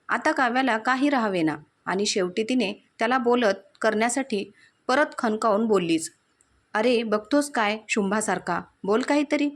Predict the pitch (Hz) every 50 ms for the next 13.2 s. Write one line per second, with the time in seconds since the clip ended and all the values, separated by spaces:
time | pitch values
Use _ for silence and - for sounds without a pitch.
0 | - _ _ _ - - 285 359 359 349 311 262 240 233 254 247 254 - 226 220
1 | 214 220 226 208 214 226 202 196 196 190 175 160 - 170 170 180 175 - 165 160
2 | 175 - _ _ _ _ _ _ _ - - 262 262 269 294 294 285 269 233 226
3 | 220 240 247 247 254 233 196 185 196 - - _ _ _ _ _ - - 277 294
4 | 285 269 247 233 - - - 247 233 226 214 214 - - 233 185 175 - - _
5 | - 220 208 214 226 196 202 - - 214 180 180 170 202 196 190 165 165 151 143
6 | 147 - - - _ - 185 185 - - - 262 214 196 - - _ _ _ -
7 | 254 262 233 247 247 240 254 240 208 220 - 233 208 208 220 220 220 196 185 190
8 | 196 - 214 196 190 190 190 196 196 190 170 - 160 147 143 - - _ _ _
9 | _ _ _ - 269 269 269 302 311 302 277 233 220 220 - 226 208 196 180 -
10 | - 214 214 220 226 214 196 202 202 - 220 202 175 - - - _ _ - 214
11 | 208 196 214 226 226 190 180 190 202 208 208 226 233 220 208 196 185 196 208 190
12 | 170 - - _ _ _ _ _ - 233 233 247 277 254 240 233 240 - 254 247
13 | 247 240 214 202